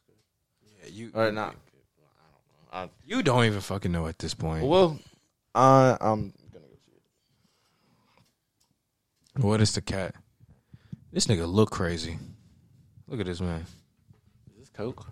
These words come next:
Speaker 2: Yeah, this is Coke.
Speaker 1: He kinda looks like older version of Trae Young.
Speaker 2: <laughs> He look
Speaker 1: He
Speaker 2: like, he look like Trae
Speaker 1: he kinda
Speaker 2: Uncle's
Speaker 1: got the
Speaker 2: daddy.
Speaker 1: hair for it.
Speaker 2: He look
Speaker 1: Or
Speaker 2: like, he
Speaker 1: he
Speaker 2: look
Speaker 1: looks
Speaker 2: like
Speaker 1: like
Speaker 2: Trae
Speaker 1: Trae Uncle, Uncle. Trae,
Speaker 2: He
Speaker 1: Trae
Speaker 2: does.
Speaker 1: Young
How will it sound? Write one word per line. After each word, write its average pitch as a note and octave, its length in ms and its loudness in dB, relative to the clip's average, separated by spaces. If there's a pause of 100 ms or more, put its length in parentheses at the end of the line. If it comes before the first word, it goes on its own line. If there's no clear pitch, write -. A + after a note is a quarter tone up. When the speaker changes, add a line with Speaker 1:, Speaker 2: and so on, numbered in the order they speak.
(220)
Speaker 2:
Yeah, A#2+ 140 2
this D3 80 6
is A#2+ 80 2
Coke. G#2+ 360 6 (240)
Speaker 1:
He F#2+ 120 -20
kinda A#2 280 -14
looks D#2 200 -12
like D2 160 -14 (260)
older D#2+ 380 -12 (320)
version E2 260 -14
of D2 60 -16
Trae D#2 240 -12
Young. D#2 260 -14 (960)
Speaker 2:
<laughs> - 80 6 (500)
He C3+ 120 2
look A2 160 0
Speaker 1:
He G2+ 60 0
Speaker 2:
like, - 280 -4 (180)
he - 80 4
look A#2+ 180 6
like F2+ 160 0
Trae - 200 0
Speaker 1:
he G#2+ 60 6
kinda G#2+ 120 2
Speaker 2:
Uncle's A2+ 160 2
Speaker 1:
got G2+ 60 0
the F#2+ 60 0
Speaker 2:
daddy. F2 120 -2
Speaker 1:
hair G2 180 -4
for E2+ 280 -10
it. - 100 -16 (220)
Speaker 2:
He D#3 80 -2
look D3+ 100 4
Speaker 1:
Or G#2+ 40 2
Speaker 2:
like, G2+ 200 0
he - 40 -6
Speaker 1:
he C#3+ 40 2
Speaker 2:
look C#3 160 4
Speaker 1:
looks F#2+ 140 2
Speaker 2:
like F2+ 100 4
Speaker 1:
like - 80 0
Speaker 2:
Trae F#2+ 100 6
Speaker 1:
Trae E2 40 4
Uncle, E2 260 0
Uncle. D#2 320 -4 (360)
Trae, G#2 320 6
Speaker 2:
He - 120 -2
Speaker 1:
Trae G#2 240 2
Speaker 2:
does. F#2 100 4
Speaker 1:
Young F2+ 300 2